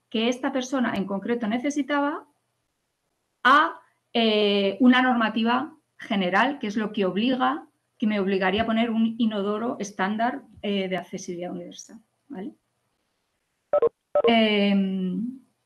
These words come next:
en cuanto a la victi-, eh, en cua-, esto es, eh, claro, esto es, eh, en cuanto a lo que es las empresas, pero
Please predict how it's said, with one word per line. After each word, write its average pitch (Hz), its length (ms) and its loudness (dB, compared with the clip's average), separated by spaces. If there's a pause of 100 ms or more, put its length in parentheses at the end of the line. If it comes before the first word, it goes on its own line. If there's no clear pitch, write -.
en 233 180 2
cuanto 233 460 2
a 220 80 4
la 220 100 4
victi-, 214 440 -4
eh, 214 420 -2
en 214 180 0
cua-, 226 180 -2
esto 247 200 -4
es, 302 120 -2
eh, 262 300 0
claro, 233 460 0 (340)
esto 247 200 -2
es, 294 260 -4
eh, 262 500 2
en 254 120 4
cuanto 226 540 2
a 220 100 0
lo 220 180 -2
que 233 100 -4
es 269 120 -2
las 277 220 0
empresas, 190 640 -4
pero 196 340 -4